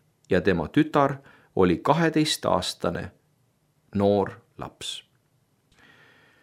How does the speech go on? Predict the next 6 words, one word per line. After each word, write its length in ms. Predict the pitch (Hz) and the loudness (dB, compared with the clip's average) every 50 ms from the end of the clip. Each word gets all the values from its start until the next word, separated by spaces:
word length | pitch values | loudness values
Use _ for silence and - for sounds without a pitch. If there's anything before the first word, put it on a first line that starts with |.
| _ _ _ _ _ _ _ _ _ _ _ _ _ _ _ | _ _ _ _ _ _ _ _ _ _ _ _ _ _ _
Seega 300 | - - 202 214 214 208 | 2 6 8 8 10 8
oli 100 | 190 185 | 8 8
tegemist 480 | 180 202 196 185 165 143 131 - - - | 8 6 6 6 6 6 4 2 2 2
väga 180 | 147 147 139 | 4 4 4
tuntud 380 | 127 135 151 151 151 156 143 139 | 4 4 2 2 2 -2 0 0
isikuga. 520 | 120 - 95 - - - 78 - - - | 0 0 0 -4 -4 -4 -6 -4 -6 -8